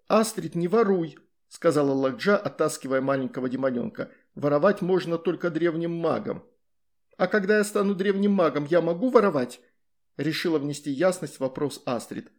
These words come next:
«Конечно, но ты сначала стань», магам Астрид можно всё, лишь бы у Мистерии прибавлялось, а не убывало. Они такие законы сделали, чтобы магам было хорошо. Везде. Как бы ни было другим.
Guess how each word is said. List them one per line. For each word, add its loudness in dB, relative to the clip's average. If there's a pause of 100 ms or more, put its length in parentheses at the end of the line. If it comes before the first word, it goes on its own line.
(480)
«Конечно, 0 (380)
но 0
ты 0
сначала -2
стань», 0 (460)
магам 2
Астрид 2
можно 0
всё, -2
лишь 0
бы -4
у 0
Мистерии -2
прибавлялось, 0
а -2
не -2
убывало. -2 (240)
Они -2
такие -4
законы -2
сделали, -2 (200)
чтобы -2
магам 0
было 2
хорошо. -4 (380)
Везде. -2 (600)
Как 4
бы 0
ни -2
было -2
другим. -8